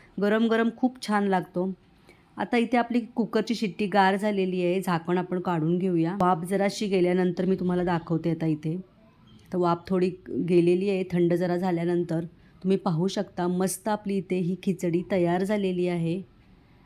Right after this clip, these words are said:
आणि आपण ह्याच्यामध्ये भरपूर अशा भाज्या घातल्यामुळे ही अतिशय पौष्टिक अशी होते आणि त्यात दलिया तर पौष्टिक आहेच. त्यामुळे तुम्ही पाहू शकता मस्त असा कलर पण आलेला आहे, अगदी एकसंध अशी झालेली आहे आणि एवढी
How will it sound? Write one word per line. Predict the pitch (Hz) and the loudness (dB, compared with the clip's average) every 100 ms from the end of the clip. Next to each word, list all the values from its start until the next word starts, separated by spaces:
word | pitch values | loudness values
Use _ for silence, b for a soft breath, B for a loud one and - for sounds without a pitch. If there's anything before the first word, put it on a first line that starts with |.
| - | -4
आणि | 180 190 | 2 2
आपण | 175 190 | 2 0
ह्याच्यामध्ये | 196 196 190 202 | 0 0 0 0
भरपूर | 190 185 180 170 226 | 2 2 2 0 0
अशा | 226 233 | 0 0
भाज्या | 202 170 165 185 | 0 0 2 2
घातल्यामुळे | 196 214 208 185 190 180 | 0 0 0 0 0 2
ही | 180 202 | 0 0
अतिशय | - - 196 240 | -4 -4 -2 -2
पौष्टिक | 226 208 185 - - 233 | -2 0 0 0 -6 -4
अशी | 226 - | -2 -2
होते | 220 214 190 190 202 B B | -2 -2 -2 -4 -4 B B
आणि | 190 | -4
त्यात | 196 202 | 0 0
दलिया | 180 180 180 196 | 2 2 2 0
तर | 202 214 | 0 -2
पौष्टिक | 202 175 - 190 185 | 0 0 0 -2 0
आहेच. | 160 180 175 - b b b b b _ - | 2 2 0 -12 b b b b b _ 0
त्यामुळे | 190 185 202 185 202 - _ _ _ _ - - - - | 2 4 4 2 -2 -10 _ _ _ _ -20 -20 -14 -4
तुम्ही | 214 | -2
पाहू | 220 190 196 | 2 2 2
शकता | 208 175 196 | -2 0 0
मस्त | 190 190 - | 2 0 -2
असा | 214 202 214 | -4 -2 -4
कलर | - 196 185 202 | 0 2 4 2
पण | 208 220 | 0 0
आलेला | 196 185 185 | 0 0 0
आहे, | 185 180 175 | -2 -2 -2
अगदी | 175 175 160 196 | -2 -4 -4 -2
एकसंध | 175 190 190 - 208 202 208 | 2 0 0 -4 -2 0 0
अशी | 202 220 | -2 -2
झालेली | 208 196 180 175 175 | 0 0 0 2 0
आहे | 170 170 165 | 0 -2 -4
आणि | - 185 202 202 | -4 -4 -2 0
एवढी | 180 175 202 | 2 2 0